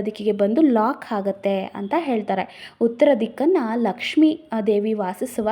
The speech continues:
ದಿಕ್ಕು ಅಂತ ಹೇಳ್ತಾರೆ. ಹಾಗಾಗಿ ನೀವೇನಾದ್ರೂ ನಿಮ್ಮ ಒಂದು ಹಣ ಇಡುವಂತಹ ಜಾಗವನ್ನ, ಅಂದ್ರೆ ಬಾಕ್ಸ್ ಅಥವಾ ತಿಜೋರಿ ಅಥವಾ ಬೀರುವನ್ನ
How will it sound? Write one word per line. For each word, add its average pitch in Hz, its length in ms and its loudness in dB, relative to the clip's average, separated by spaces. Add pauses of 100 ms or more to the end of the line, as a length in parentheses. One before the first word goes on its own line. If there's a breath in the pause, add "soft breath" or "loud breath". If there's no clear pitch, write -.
(140)
ದಿಕ್ಕು 208 320 -2
ಅಂತ 202 180 -4
ಹೇಳ್ತಾರೆ. 202 840 -4
ಹಾಗಾಗಿ 214 520 0
ನೀವೇನಾದ್ರೂ 320 920 2 (260 loud breath)
ನಿಮ್ಮ 277 260 4
ಒಂದು 262 320 0
ಹಣ 233 220 -2 (160)
ಇಡುವಂತಹ 233 540 -2 (160)
ಜಾಗವನ್ನ, 214 640 -4
ಅಂದ್ರೆ 208 360 -4
ಬಾಕ್ಸ್ 214 520 -4
ಅಥವಾ 214 460 -4 (160)
ತಿಜೋರಿ 226 540 -2
ಅಥವಾ 214 400 -4
ಬೀರುವನ್ನ 220 640 -2